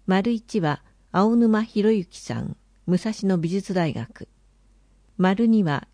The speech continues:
結城康弘さん、淑徳大学。丸三、丸四は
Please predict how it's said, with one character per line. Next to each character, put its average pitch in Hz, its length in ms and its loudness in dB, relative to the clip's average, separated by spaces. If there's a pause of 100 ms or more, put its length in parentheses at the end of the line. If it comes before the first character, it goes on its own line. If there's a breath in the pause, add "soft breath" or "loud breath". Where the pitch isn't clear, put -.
(160)
結 226 280 0
城 202 220 -2
康 220 220 -6
弘 151 280 -2
さ 117 200 -6
ん、 - 180 -8 (200)
淑 - 220 -18
徳 196 220 -4
大 147 200 -2
学。 - 360 -12 (920)
丸 202 280 2
三、 208 420 -2
丸 202 300 0
四 214 240 2
は 135 180 -2